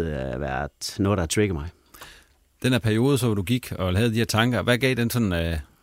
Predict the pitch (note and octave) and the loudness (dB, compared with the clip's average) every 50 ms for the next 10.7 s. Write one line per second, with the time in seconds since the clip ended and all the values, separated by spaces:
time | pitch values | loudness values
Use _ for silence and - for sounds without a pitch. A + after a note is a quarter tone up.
0 | _ _ - - - _ _ _ - - C#3+ C#3 B2 G#2+ - A2+ G2+ G2+ A2 B2 | _ _ -20 -20 -20 _ _ _ -2 0 0 0 0 0 0 0 2 2 4 2
1 | A#2+ - - G2 F2 G#2+ A2 G#2+ G2 - _ _ - - - _ - - - - | 2 0 -2 -4 -2 -2 -4 -4 -6 -10 _ _ -20 -20 -20 _ -10 -10 -10 -10
2 | _ _ _ _ _ _ - C2+ C2+ - - - D#2 - G#2 F#2+ G#2+ G#2 F#2 F2+ | _ _ _ _ _ _ -8 -8 -8 -6 -8 -10 -2 2 6 6 8 6 6 4
3 | F2+ E2+ - - - - - - - - - - - - - _ - - - - | 0 0 2 2 2 2 0 -2 -4 -6 -8 -8 -8 -8 -8 _ -12 -18 -18 -18
4 | - - - - - _ - A3 F#3 F2+ E2 - - - - - - D#2+ E2+ E2+ | -18 -20 -20 -20 -20 _ -20 -14 -12 -10 -10 -10 -12 -14 -14 -10 -6 -4 0 2
5 | G#2+ G#2 G2+ G2+ F#2+ F#2 F2+ F2 F2 F2 E2+ - _ - - F#2 F#2 - G2 F2+ | 4 4 4 4 4 4 2 2 0 -2 -6 -8 _ -10 -8 -8 -4 -2 0 2
6 | E2+ - A#2+ B2 - - F#2+ - G2+ F#2+ G2 A2 A#2+ B2 A2+ G2 - - B2 C3 | 2 4 4 2 2 0 -2 -2 0 0 2 2 4 4 2 2 2 2 4 4
7 | C3 A#2 G2 - G#2 - - G2 F#2+ F#2 F#2 - - F#2 F2 - - G#2+ A2+ A#2 | 4 2 2 0 -2 0 2 4 4 4 4 2 2 0 0 2 2 4 4 4
8 | - - A2 G#2+ G#2 F#2 F2+ F2 E2+ E2+ F2 F2 F2 F2 E2 E2+ F2 F2 F2+ F2 | 4 4 4 4 4 4 4 4 4 2 2 0 0 -2 -2 -2 -2 0 0 2
9 | E2+ E2+ F2 E2+ E2 E2 - B2 A#2+ G#2+ A2+ A#2 A#2+ B2+ C3 B2 G#2+ - A2 A2 | 2 2 2 2 2 4 6 6 6 8 8 6 6 6 4 4 2 4 6 6
10 | A2 G#2+ G2+ G2 G2+ G2 G2+ A2+ C3 C3 - A2 E2+ | 8 8 6 6 6 6 6 6 6 6 4 2 0